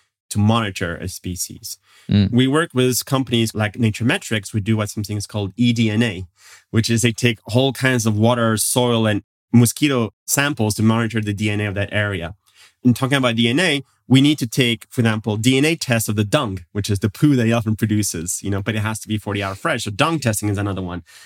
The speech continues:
Speaker 1: So we got satellites, we got dung testing, we got acoustic sensors.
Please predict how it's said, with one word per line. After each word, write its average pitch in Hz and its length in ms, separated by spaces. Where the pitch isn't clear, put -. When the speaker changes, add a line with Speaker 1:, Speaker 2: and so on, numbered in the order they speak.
Speaker 1:
So - 100
we 117 120
got 107 120
satellites, 170 680
we 101 80
got 101 180
dung 180 240
testing, 135 540
we 135 80
got 120 120
acoustic 139 500
sensors. 98 580